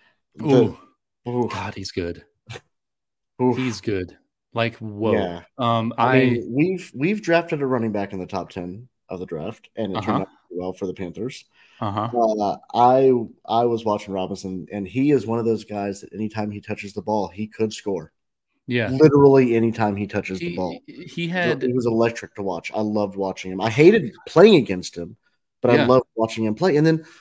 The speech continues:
Speaker 1: holy hell, Algier, two
Speaker 2: Yeah.
Speaker 1: touchdowns, and was awesome as well. That was, I,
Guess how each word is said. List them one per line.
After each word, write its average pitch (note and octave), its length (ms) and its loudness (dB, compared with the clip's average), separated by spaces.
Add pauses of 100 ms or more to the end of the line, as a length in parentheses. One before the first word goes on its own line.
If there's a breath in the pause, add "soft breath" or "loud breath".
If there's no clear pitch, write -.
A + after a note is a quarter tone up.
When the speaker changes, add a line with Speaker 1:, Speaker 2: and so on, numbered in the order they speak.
(120)
Speaker 1:
holy F#3+ 320 2
hell, E3+ 420 -2 (460 soft breath)
Algier, F#3+ 760 2 (380)
two D#3 120 -2
Speaker 2:
Yeah. F3+ 60 0
Speaker 1:
touchdowns, D#3+ 760 0
and D#3 580 0 (720)
was C3+ 180 -2 (140)
awesome D3 420 -6
as C#3 140 -6
well. B2+ 240 -2
That C#3+ 160 4
was, D#3 220 2 (380 loud breath)
I, C#3+ 140 -2